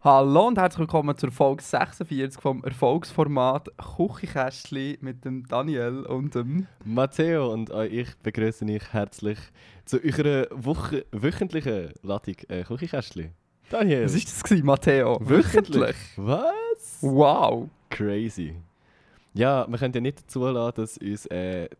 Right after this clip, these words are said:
Speaker 2: der Privatchat-Podcast folgentechnisch oder folgennummernentechnisch überholt. Drum. Jetzt ist es halt so. Ihr müsst uns ab sofort, ähm, jede Woche ertragen oder ihr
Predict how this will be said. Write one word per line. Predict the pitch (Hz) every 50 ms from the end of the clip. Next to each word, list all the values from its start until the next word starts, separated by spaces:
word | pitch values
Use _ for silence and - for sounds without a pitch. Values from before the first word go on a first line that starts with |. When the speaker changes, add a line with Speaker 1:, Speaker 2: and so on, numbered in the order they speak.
| _
Speaker 2:
der | - 90
Privatchat-Podcast | - - 98 - 90 87 98 - - 123 - - - - 95 - _ - 98 90 90 - -
folgentechnisch | - - 95 101 120 - 135 - - - 110 95 - - - 101 92 -
oder | 98 87 95
folgennummernentechnisch | - - 104 113 113 - 107 101 113 127 131 123 123 - - 107 92 - - 95 - -
überholt. | 87 - 90 90 95 92 90 85 - - -
Drum. | - - 95 90 85 80 73 - _ _ _ _ _ _ - - _ _ _ _ _ _ _ _ _
Jetzt | - 123 -
ist | 147 147
es | - -
halt | 156 139 143
so. | - - 113 95 87 85 - - - 110 - _ _
Ihr | 110
müsst | 107 107 107 110
uns | 110 -
ab | - - 107 -
sofort, | - 117 107 107 107 107 110 - - - _ _ _ _
ähm, | - 98 98 95 98 95 92 - -
jede | - 107 113 127 113
Woche | 113 - - 113
ertragen | 113 113 - - 107 101 107 110 - 117 -
oder | 110 117 117 - 147 143 120 -
ihr | - 117 113